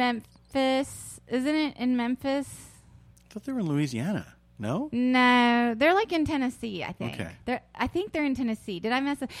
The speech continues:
Speaker 1: So anyway, they're
Speaker 2: I felt
Speaker 1: walking
Speaker 2: like there
Speaker 1: on
Speaker 2: was
Speaker 1: the
Speaker 2: a lot of sort of nola jazz in the
Speaker 1: Well, because
Speaker 2: soundtrack.
Speaker 1: Memphis has a ja-, Memphis
Speaker 2: That,
Speaker 1: is
Speaker 2: you know what? That's very true. And I apologize.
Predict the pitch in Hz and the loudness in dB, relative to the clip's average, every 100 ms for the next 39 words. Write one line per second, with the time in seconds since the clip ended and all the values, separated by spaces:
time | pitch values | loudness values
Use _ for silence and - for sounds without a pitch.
0 | - - 349 349 330 285 277 269 269 339 | -14 -4 0 2 4 6 4 4 6 6
1 | 381 339 233 180 143 131 151 139 - 147 | 4 4 4 4 6 8 8 4 0 -2
2 | 123 107 92 107 104 123 135 127 113 101 | -2 -2 -8 -10 -4 -2 0 0 -2 -4
3 | 95 107 123 113 95 - 101 98 92 104 | -2 0 2 0 -2 -6 -6 -6 -4 2
4 | 392 403 - 403 311 349 381 370 359 277 | 4 4 2 0 4 4 4 4 4 4
5 | 285 254 240 202 240 226 208 226 240 294 | 4 4 4 4 2 2 0 4 4 4
6 | 277 247 226 220 233 208 190 123 117 123 | 2 -2 -2 0 2 2 -2 -2 2 4
7 | 170 123 98 - 95 95 107 165 - 240 | 4 0 -10 -12 -6 -2 0 -2 -2 -2
8 | 349 - - _ _ - - 110 104 110 | -2 -6 -12 _ _ -18 -4 -2 2 0
9 | 117 135 330 320 165 - - | 0 0 2 2 2 0 0